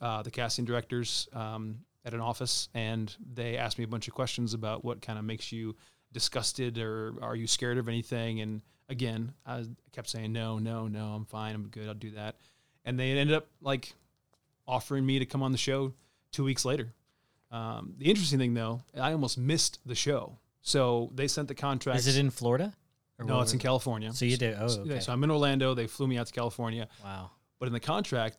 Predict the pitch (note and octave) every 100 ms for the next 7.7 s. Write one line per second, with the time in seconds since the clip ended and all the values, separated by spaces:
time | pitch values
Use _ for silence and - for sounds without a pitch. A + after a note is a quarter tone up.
0 | - - A#2 D#3+ - D3 C3 B2 B2 -
1 | B2+ B2+ A#2+ A#2 A#2 A2+ G#2 B2 A#2+ A#2
2 | A#2 A2+ A2 A#2 A2 A2 - - A2 A2
3 | A2+ C3 D3+ - C#3+ C#3 - A#2+ B2 B2
4 | A2+ - A2 A2 G#2 A2 C3 D#3 C#3+ A2+
5 | A2+ A#2 G#2+ - A#2 A2+ A#2+ B2+ B2 B2+
6 | A2+ C3 C3+ A#2 B2+ A#2+ A2+ - F#3 F#3
7 | A#2+ A2 - - A#2 A2